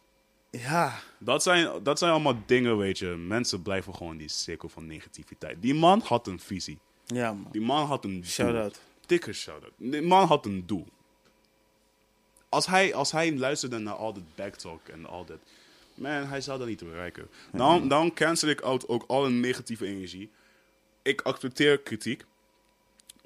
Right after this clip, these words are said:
Speaker 2: maar laat kritiek dan wijsmaken. Mij wijsmaken, tenminste. Maar als het mij niet wijsmaakt, weet je, you're a fucking hater.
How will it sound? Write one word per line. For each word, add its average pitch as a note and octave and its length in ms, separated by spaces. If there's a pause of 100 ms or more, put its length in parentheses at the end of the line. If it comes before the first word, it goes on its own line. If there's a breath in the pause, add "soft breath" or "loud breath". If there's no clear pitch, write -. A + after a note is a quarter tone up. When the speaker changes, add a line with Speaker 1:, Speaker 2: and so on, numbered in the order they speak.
(160)
Speaker 2:
maar G#2+ 220
laat A#2+ 300
kritiek A2+ 400
dan G#2 240 (880)
wijsmaken. G2+ 640 (580)
Mij C3 240
wijsmaken, F2 500
tenminste. - 340 (100)
Maar A#2 140
als A2 140
het C#3+ 100
mij C#3 80
niet C3 140
wijsmaakt, A2+ 440
weet E2+ 180
je, F2+ 140
you're G2+ 240
a F2 40
fucking E2+ 400
hater. D2+ 340